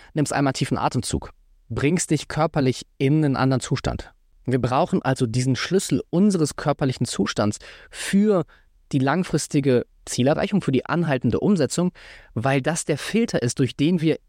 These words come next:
in dem Moment, wo wir die Entscheidung treffen, ob wir uns jetzt verhalten, zum Sport zu gehen oder nicht, beeinflusst sind. Das ist der maßgebliche Faktor,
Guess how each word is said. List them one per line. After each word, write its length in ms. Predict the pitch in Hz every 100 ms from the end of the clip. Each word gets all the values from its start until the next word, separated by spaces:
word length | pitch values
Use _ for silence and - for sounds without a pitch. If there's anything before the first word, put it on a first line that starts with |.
| -
in 260 | 165 202
dem 160 | 180 170
Moment, 420 | 156 147 170 139
wo 140 | 147 165
wir 80 |
die 100 | 147
Entscheidung 400 | 131 - 139 185
treffen, 280 | - 127 -
ob 220 | - 147
wir 140 | 170 135
uns 180 | 131 -
jetzt 400 | 117 - - _ _ -
verhalten, 680 | - 120 123 143 - 196 - _ _ _ - -
zum 180 | - 139
Sport 300 | - 127 -
zu 100 | 165
gehen 220 | 180 190
oder 180 | 110 95
nicht, 320 | 180 - - - - - - - -
beeinflusst 580 | - 151 185 - 147 -
sind. 260 | 85 - _ - _ -
Das 160 | 143
ist 160 | 170 -
der 100 | 151
maßgebliche 1120 | 135 127 175 196 - 151 165 160 151 - 127
Faktor, 640 | 113 - - 156 - 190